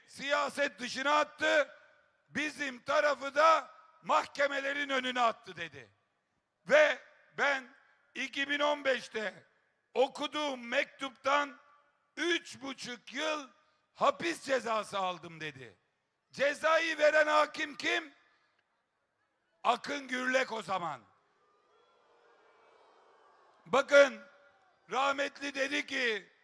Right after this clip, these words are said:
Allah gani gani rahmet eylesin. Kürsüye yürüdüm. Akın Gürlek'e işaret ettim. Uzattı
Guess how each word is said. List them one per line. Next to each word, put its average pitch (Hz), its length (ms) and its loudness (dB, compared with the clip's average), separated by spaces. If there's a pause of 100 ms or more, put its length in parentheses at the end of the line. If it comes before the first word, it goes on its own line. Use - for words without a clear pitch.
(120)
Allah 262 400 0
gani 277 420 -2
gani 262 260 -4
rahmet 233 420 0
eylesin. 180 600 -12 (560)
Kürsüye 285 520 -2
yürüdüm. 262 600 -4 (760)
Akın 262 400 -4
Gürlek'e 269 720 0 (240)
işaret 262 580 -4
ettim. 180 460 -14 (600)
Uzattı 262 680 -4